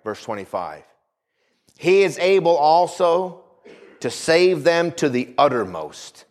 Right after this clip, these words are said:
that come unto God by him, seeing he ever liveth to make intercession for them.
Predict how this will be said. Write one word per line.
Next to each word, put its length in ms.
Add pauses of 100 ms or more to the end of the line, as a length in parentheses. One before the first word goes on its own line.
(340)
that 160
come 220
unto 240
God 360
by 220
him, 380 (500)
seeing 340
he 160
ever 220
liveth 480
to 80
make 240
intercession 640
for 220
them. 220